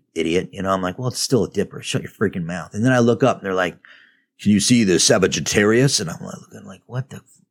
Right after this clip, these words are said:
are you talking about, man?" I can't see it. But anyway, the ancient people would see that. They knew it so well. That was their ability to lie awake at night and look up at that and tell stories and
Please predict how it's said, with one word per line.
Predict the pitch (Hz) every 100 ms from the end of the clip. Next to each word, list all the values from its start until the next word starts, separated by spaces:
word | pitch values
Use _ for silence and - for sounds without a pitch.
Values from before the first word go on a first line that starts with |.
| _
are | 131
you | 127
talking | - 120 120 113
about, | 92 - -
man?" | 73 92 _ _ _ _ _ _ _ _ -
I | 143
can't | - 165 131
see | - 90
it. | 57
But | 147
anyway, | 170 98 - _ _ -
the | 127
ancient | 143 139 113
people | 123 98
would | 92
see | - 127
that. | 98 82 76
They | 92
knew | 95 107 101
it | 90
so | - - 117
well. | 101 85 90
That | 98 101
was | 107 -
their | 98 92 92 90 87
ability | 95 101 104 92 87
to |
lie | 90 92 95
awake | 90 95 95 92
at | 67
night | 98 92 90 -
and | 92 92
look | 101 98
up | 107
at | 110 -
that | 80 80 -
and | 92
tell | - 101
stories | 107 - 117 117 127 - - -
and | 95 95 92